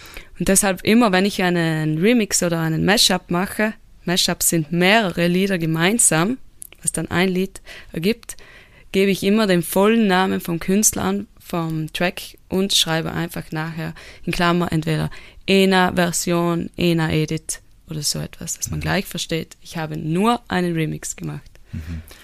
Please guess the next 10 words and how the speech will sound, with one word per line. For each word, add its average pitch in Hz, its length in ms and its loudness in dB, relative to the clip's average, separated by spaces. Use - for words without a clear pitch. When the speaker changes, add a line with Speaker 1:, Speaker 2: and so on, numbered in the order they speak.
Speaker 2:
È 92 60 -10
sempre 87 300 -6
la, 85 220 -6
la 87 120 -6
parte 82 920 -10
di, 82 200 -8
di 135 180 0
base 117 480 6
rimane 110 360 4
sempre 107 360 0